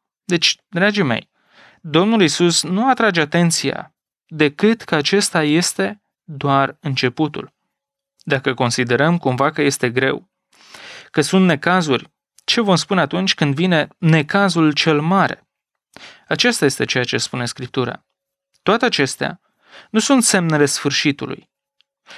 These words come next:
Nu sunt decât semnele care preced necazuri și mai mari. Perioada în care trăim astăzi este una care aparține bisericii sau este o era Duhului Sfânt, așa cum le place anumitor oameni să definească aceste timpuri.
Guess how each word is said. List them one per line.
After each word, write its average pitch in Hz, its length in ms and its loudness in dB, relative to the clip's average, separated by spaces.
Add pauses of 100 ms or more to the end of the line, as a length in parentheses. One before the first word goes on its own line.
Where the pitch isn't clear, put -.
Nu 196 120 4
sunt 202 240 4
decât 156 280 2
semnele 208 580 2
care 151 260 0
preced 208 540 0
necazuri 165 760 0
și - 260 0
mai 156 220 0
mari. 139 420 -6 (960)
Perioada 196 300 0
în 135 80 -2
care 135 200 0
trăim 143 320 0
astăzi 135 640 -2 (200)
este 151 320 -6
una 147 240 -2
care 135 180 0
aparține 131 460 -2
bisericii 131 640 -2
sau 139 200 2
este 143 240 2
o 131 180 4
era 147 280 4
Duhului 139 340 -2
Sfânt, 131 420 -4
așa 131 260 -4
cum 123 140 -6
le 123 100 0
place 139 260 0
anumitor 127 360 -2
oameni 135 340 0
să 139 160 2
definească 135 680 -2
aceste 127 340 -4
timpuri. 135 440 -4